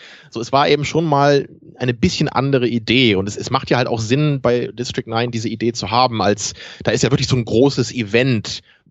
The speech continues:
also wo auch wirklich wahrscheinlich Dokumentationen drüber gemacht würden, weil es eben so ein, es ist ja wirklich ein historisches Event gewesen, dass dieses Alienschiff da landet.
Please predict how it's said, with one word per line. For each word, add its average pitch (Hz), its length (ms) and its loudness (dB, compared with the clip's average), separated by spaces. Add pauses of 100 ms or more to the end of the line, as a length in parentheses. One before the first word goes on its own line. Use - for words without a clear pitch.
also 110 200 0
wo 123 160 4
auch 107 140 2
wirklich 131 320 0
wahrscheinlich 120 380 2
Dokumentationen 120 580 0
drüber 113 160 2
gemacht 107 460 -4
würden, 113 440 2 (380)
weil 101 200 2
es 131 120 -2
eben 110 160 0
so 104 100 4
ein, 110 120 0
es 98 120 -4
ist - 80 -4
ja 110 100 2
wirklich 123 180 0
ein 104 40 -6
historisches 117 760 -2
Event 123 340 0
gewesen, 104 340 -2
dass 98 100 -4
dieses 98 240 -6
Alienschiff 107 420 0
da - 100 0
landet. 98 400 0